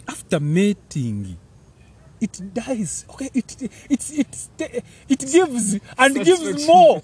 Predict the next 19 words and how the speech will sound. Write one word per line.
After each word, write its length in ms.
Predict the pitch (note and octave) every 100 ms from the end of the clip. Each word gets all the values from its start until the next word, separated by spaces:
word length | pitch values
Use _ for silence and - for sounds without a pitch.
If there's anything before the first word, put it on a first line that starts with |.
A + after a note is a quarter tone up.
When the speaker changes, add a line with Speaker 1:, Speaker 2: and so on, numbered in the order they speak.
| -
Speaker 1:
okay? 220 | A3+ G#3+
Speaker 2:
<laughs> 40 |
Satisfaction 920 | - G3+ G3 - A3+ A3 - - G#3 E3+
Speaker 1:
There's 160 | B3 D4
Speaker 2:
is 80 |
Speaker 1:
a 80 | F3+
Speaker 2:
meant 260 | F#3+ E3 - - G3+ F3+ -
after 380 | D#3 D#3+ - D3
that. 300 | C#3+ D3+ C3 C3 - G#3 F#3+
<laughs> 60 |
Speaker 1:
Listen, 360 | G#3 F3+ G#2+ G#2 - - - -
the, 240 | C#3+ F#3 -
the, 220 | D#3+ F3 E3 F#3 D#3+
the 100 | E3
praying 280 | - G#3+ G3+
mantis 320 | G3+ F#3+ C#3+
bangs, 480 | A#2+ E3 F3 B2+ A2
Speaker 2:
Mm. 320 | C3+ C#3+ B2+ A#2 - _ -
Speaker 1:
okay? 280 | D#3+ F3+